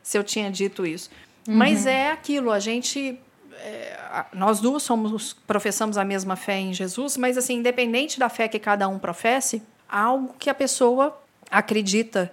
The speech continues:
Speaker 1: que vai tá ali. Então, entregue as suas orações, procure uma equipe médica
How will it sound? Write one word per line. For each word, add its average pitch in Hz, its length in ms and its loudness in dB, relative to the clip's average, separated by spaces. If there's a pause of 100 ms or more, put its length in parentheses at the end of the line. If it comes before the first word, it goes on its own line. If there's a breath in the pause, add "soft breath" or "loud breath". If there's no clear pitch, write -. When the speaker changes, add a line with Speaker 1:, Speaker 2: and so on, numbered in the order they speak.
(160)
Speaker 1:
que 208 140 0
vai 190 220 6
tá 190 220 2
ali. 170 280 0 (360 loud breath)
Então, 247 580 -2 (260)
entregue 226 840 0 (160)
as 202 140 -4
suas 202 260 0
orações, 196 840 0 (200)
procure 285 420 2
uma 262 140 4
equipe 254 320 -2
médica 202 720 0